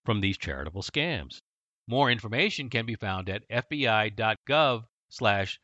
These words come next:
scams and safety. The I R S provides a tool on its website to conduct a tax-exempt organization search.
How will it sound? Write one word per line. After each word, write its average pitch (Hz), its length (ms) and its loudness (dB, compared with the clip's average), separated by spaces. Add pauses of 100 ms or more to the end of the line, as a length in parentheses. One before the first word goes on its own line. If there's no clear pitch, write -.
(140)
scams 98 480 -4
and 101 100 -8
safety. 151 500 -6 (1600)
The 120 160 6
I 123 140 8
R 98 220 6
S 202 360 4
provides 160 440 4
a 143 60 2
tool 254 340 0
on 202 120 4
its 165 120 -4
website 117 520 2
to 117 80 -4
conduct 117 440 2
a 120 60 -8
tax-exempt 139 720 0
organization 120 720 -2
search. - 540 -2